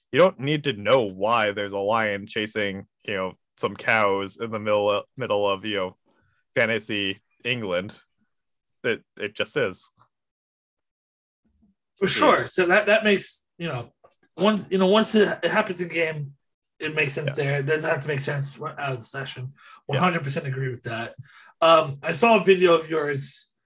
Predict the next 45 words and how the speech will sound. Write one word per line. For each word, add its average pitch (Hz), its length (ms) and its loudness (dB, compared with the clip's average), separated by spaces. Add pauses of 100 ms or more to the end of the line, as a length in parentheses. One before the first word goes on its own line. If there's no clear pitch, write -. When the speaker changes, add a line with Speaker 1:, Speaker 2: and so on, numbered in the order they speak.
(600)
Speaker 2:
the 170 220 6
other 151 420 2
day. 127 480 -2
I 117 60 -6
believe 127 240 0
you 117 80 -6
posted - 400 -8
it. 110 100 -12
It 123 100 -6
was 139 160 -4
either 180 200 6
the 160 200 -2
other 170 120 0
day 165 100 6
or 156 60 4
the 139 140 -2
day 131 40 2
before. - 540 -6
Uh, 139 180 -4
how 165 140 2
to 165 80 0
make 143 160 -2
your 151 100 -6
b-, 139 160 -6 (320)
big 143 220 -4
bad 143 280 2
more 135 220 0
menacing. 120 500 -8 (520)
Speaker 1:
Mm-hmm. 175 200 -12 (300)
Speaker 2:
So, 147 720 4 (1200)
do 180 80 0
you, - 80 2 (440)
well, 180 180 -6
besides 208 400 2
a 190 40 6
medicine 170 540 0
D 131 220 -2
M, 104 240 -10
what 170 160 2
is 185 100 0
your 165 100 -4
favorite 143 520 -6
kind 139 280 0
of, 123 160 0
like, 120 320 -2